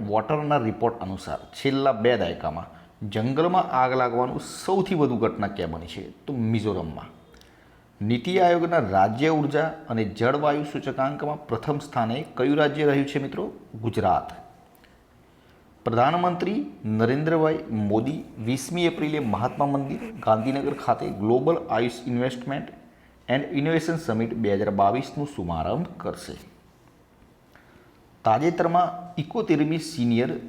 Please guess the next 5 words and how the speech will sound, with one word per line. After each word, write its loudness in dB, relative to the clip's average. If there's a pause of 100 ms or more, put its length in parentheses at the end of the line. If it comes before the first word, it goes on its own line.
નેશનલ 0
બાસ્કેટબોલ 0
ચેમ્પિયનશિપ -4
કોણે 6
જીતી? -8